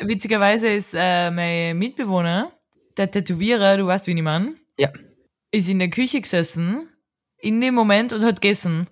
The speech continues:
Speaker 1: Und ich komm rein und ich so, „Hey, wie geht's?“, mach die Tür auf und dann passiert das. Und er schaut so, seitlich. Und dann schaut er wieder gerade und sagt er,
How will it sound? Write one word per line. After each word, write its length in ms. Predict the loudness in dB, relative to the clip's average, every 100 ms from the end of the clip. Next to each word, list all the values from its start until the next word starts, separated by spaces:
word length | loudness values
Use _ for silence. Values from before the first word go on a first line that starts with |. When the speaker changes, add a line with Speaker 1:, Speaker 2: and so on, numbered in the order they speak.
| _ _ -6
Speaker 1:
Und 140 | -4
ich 80 | -2
komm 140 | 2
rein 240 | 4 4 2
und 60 | 0
ich 100 | 2
so, 100 | 2
„Hey, 440 | 4 4 4 2
wie 100 | 0
geht's?“, 300 | 0 0 0
mach 140 | -2 -2
die 120 | -4
Tür 220 | 2 2
auf 80 | 2
und 140 | 0
dann 140 | 0 0
passiert 340 | 0 0 2
das. 320 | 0 0 -4 _ _ _ _
Und 120 | 2 6
er 180 | 6
schaut 300 | 6 4 2 2
so, 240 | 0 -2 _ _ _
seitlich. 640 | _ -4 -2 -4 -6 -8 _ _ _ _ _ _ _ _ _ _ -8
Und 120 | -4
dann 120 | -2
schaut 220 | -2 -2
er 60 | 0
wieder 140 | 0
gerade 320 | 2 0 2
und 60 | 0
sagt 180 | 0 2
er, 220 | 0 0